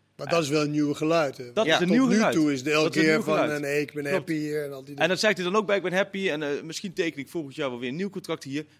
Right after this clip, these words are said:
Speaker 2: Maar het is wel zo, hij zegt ook die ontwikkeling die hij heeft doorgemaakt bij Ajax,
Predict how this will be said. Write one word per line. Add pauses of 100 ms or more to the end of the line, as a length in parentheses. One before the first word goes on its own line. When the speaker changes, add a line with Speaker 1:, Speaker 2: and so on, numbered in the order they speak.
Speaker 2:
Maar
het
is
wel
zo,
hij
zegt
ook
die
ontwikkeling
die
hij
heeft
doorgemaakt
bij
Ajax,